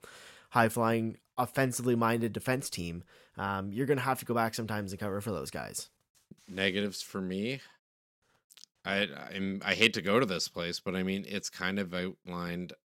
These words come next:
Speaker 2: our goaltending issues. Um, I know we've got injuries with Campbell still being out, and, uh,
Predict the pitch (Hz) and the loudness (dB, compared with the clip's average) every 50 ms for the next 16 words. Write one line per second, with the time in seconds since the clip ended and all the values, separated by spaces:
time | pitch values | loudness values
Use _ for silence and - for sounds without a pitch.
0 | _ _ 90 87 87 85 82 76 - 87 87 98 92 - 92 85 80 78 78 76 | _ _ -6 -4 -2 -2 -4 -4 -6 -4 -4 -4 -4 -4 -6 -4 -4 -4 -6 -6
1 | 78 76 - - 85 80 78 76 76 - - - _ _ _ _ _ _ _ _ | -6 -4 -4 -2 -2 -4 -4 -6 -8 -12 -12 -14 _ _ _ _ _ _ _ _
2 | _ - 87 85 82 82 85 85 85 85 80 80 78 82 95 92 - 101 98 95 | _ -6 -4 -2 0 0 -2 -4 -4 -6 -4 -4 -2 -2 -2 -2 -2 -2 0 0
3 | 90 85 87 85 90 90 90 - - - - - - 85 82 80 80 80 78 - | 0 -2 -4 -4 -6 -6 -6 -8 -10 -14 -14 -10 -8 -8 -8 -8 -8 -10 -10 -10
4 | - - 87 80 - 87 82 80 82 80 78 80 92 - - _ _ _ _ _ | -10 -10 -10 -10 -10 -10 -10 -10 -10 -10 -10 -10 -10 -12 -12 _ _ _ _ _
5 | _ _ _ _ _ _ _ _ _ _ - 87 85 85 85 85 82 82 82 82 | _ _ _ _ _ _ _ _ _ _ -6 -2 0 2 2 2 2 0 0 -2
6 | 82 85 90 - - - - 90 87 85 85 82 85 | -4 -6 -8 -10 -12 -14 -10 -8 -6 -6 -6 -6 -8